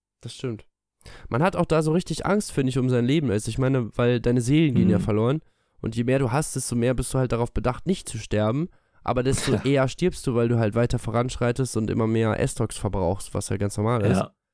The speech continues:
Speaker 2: Und man wird einfach immer nervöser.
Speaker 1: Und, äh, genau, und man immer mehr, se-, man hat immer mehr Angst um sein Leben und
Speaker 2: <laughs> Mhm.
Speaker 1: deswegen hat man vor allem Schiss so. Und wenn du zu zweit bist oder im Koop, dann kann halt dann immer der Vor-, Koop-Typ erstmal vorgehen und gucken, so.
Speaker 2: Ja, genau.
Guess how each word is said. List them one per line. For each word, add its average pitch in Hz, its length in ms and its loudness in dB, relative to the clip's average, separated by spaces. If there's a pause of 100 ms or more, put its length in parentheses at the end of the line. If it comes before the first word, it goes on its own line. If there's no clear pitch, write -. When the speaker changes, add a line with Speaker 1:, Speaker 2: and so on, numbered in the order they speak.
(320)
Speaker 2:
Und 104 320 -2
man 98 160 0
wird 101 120 -2
einfach 107 260 -2
immer 101 140 2
nervöser. 92 540 -2 (520)
Speaker 1:
Und, 113 140 -4
äh, 101 120 0
genau, 120 240 2
und 98 80 0
man 85 120 0
immer 110 220 2
mehr, 107 240 2
se-, 104 220 -4
man 104 320 0
hat 107 160 -2
immer 123 160 0
mehr 120 260 0
Angst 143 280 -2
um 143 100 0
sein 127 200 0
Leben 160 360 0
und 113 280 -2
Speaker 2:
<laughs> - 160 -4
Mhm. 95 340 -4 (480)
Speaker 1:
deswegen 170 540 -2
hat 113 100 0
man 113 120 0
vor - 160 0
allem 101 160 2
Schiss - 280 -4
so. 98 120 0
Und 98 100 0
wenn 127 120 0
du 139 80 -2
zu 151 100 -4
zweit 190 320 -4
bist 160 280 -2
oder 139 100 0
im 123 100 0
Koop, 165 360 2
dann 127 140 2
kann 143 120 0
halt 151 120 0
dann 151 120 2
immer 175 260 2
der 170 120 2
Vor-, 175 240 0
Koop-Typ 196 460 0
erstmal 160 260 0
vorgehen 156 440 2
und 147 120 -2
gucken, 92 360 -2
so. 87 220 -2 (600)
Speaker 2:
Ja, 104 220 4
genau. 85 380 -4